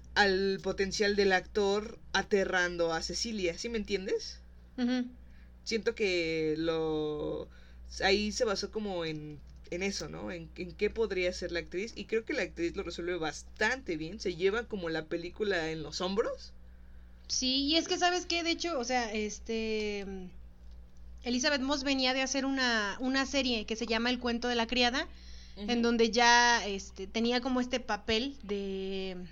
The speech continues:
Speaker 1: ¿De
Speaker 2: de
Speaker 1: víctima?
Speaker 2: ser la víctima.
Speaker 1: Ujú. Sí, sí, sí. Entonces yo creo que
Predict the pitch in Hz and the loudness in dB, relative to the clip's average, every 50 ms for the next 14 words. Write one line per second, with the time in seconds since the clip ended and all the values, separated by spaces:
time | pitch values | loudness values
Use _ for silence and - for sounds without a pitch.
0 | - - - - - - - - - - - - - - - 165 170 202 226 226 | -12 -14 -14 -12 -12 -12 -12 -12 -12 -12 -12 -12 -12 -8 -6 -4 2 4 4 4
1 | 226 233 247 254 254 254 262 269 262 247 262 269 - - 269 240 220 202 190 - | 6 4 4 4 4 2 4 4 6 6 6 2 0 0 0 0 0 -2 -6 -8
2 | - - - - - - - - - - - - - 190 214 214 226 240 320 - | -10 -12 -14 -16 -16 -14 -14 -14 -14 -14 -16 -12 -6 -6 -4 -4 -6 -8 -10 -14
3 | - - - - - - - - - - - - - - - - - - - - | -16 -18 -16 -14 -14 -12 -12 -12 -12 -12 -12 -14 -14 -14 -14 -14 -14 -14 -16 -16
4 | - - 214 247 262 262 226 - 269 311 359 - - - - - - - - - | -4 -2 -2 -2 -2 -6 -8 -8 -8 -8 -10 -12 -16 -18 -18 -18 -18 -18 -18 -14
5 | - 196 190 - 220 240 240 262 254 220 202 247 269 240 247 262 - 285 269 254 | -12 -12 -8 -6 -6 -6 -4 -6 -8 -6 -6 -6 -6 -6 -8 -8 -6 0 4 4
6 | 226 202 185 170 160 160 160 156 156 | 4 4 4 0 -2 -2 -2 -2 -4